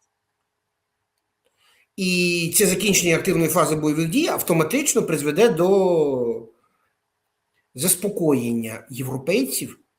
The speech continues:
щодо своєї безпеки. Ну, я вже казав неодноразово і в наших з вами ефірах, так, що, е, сьогодні європейським політикумом в процесі прийняття рішення, м,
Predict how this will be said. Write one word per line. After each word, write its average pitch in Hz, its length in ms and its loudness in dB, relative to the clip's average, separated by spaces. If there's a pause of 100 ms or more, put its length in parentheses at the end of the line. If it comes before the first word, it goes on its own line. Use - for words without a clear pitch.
щодо 165 360 -2
своєї 139 380 -2
безпеки. - 460 -10 (2750)
Ну, 175 220 0
я 202 140 4
вже 202 120 4
казав 127 320 0
неодноразово 160 580 0
і 117 120 -2
в 123 40 -6
наших 202 300 -2
з 156 40 -6
вами 139 220 -2
ефірах, - 500 -14
так, - 320 -10 (380)
що, 143 500 -2 (280)
е, 113 680 -6 (1300)
сьогодні 202 420 2
європейським 175 600 0
політикумом 170 640 -2
в - 80 -12
процесі - 380 -4
прийняття 143 420 -4
рішення, 151 540 -4 (1500)
м, 107 1040 -14